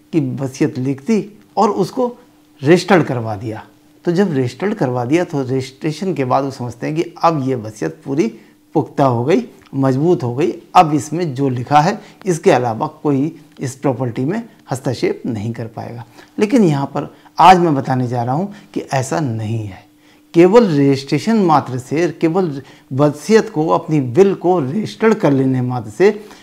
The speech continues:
ये नहीं समझा जा सकता कि वो उनकी विल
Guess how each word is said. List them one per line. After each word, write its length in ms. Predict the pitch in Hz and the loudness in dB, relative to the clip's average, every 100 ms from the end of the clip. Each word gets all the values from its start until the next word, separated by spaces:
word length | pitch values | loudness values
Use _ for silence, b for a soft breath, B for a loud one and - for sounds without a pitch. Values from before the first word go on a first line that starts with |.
| B - | B -2
ये 180 | 180 170 | 4 4
नहीं 240 | 127 226 | 6 2
समझा 320 | 233 147 139 | 2 2 2
जा 140 | 127 123 | 0 -4
सकता 360 | - - 185 202 B B - | -10 -2 -2 -2 B B -4
कि 60 | |
वो 240 | 160 147 180 | 0 2 2
उनकी 300 | 156 - 139 | 2 0 -2
विल 440 | 127 - 170 220 | -2 -4 -2 -2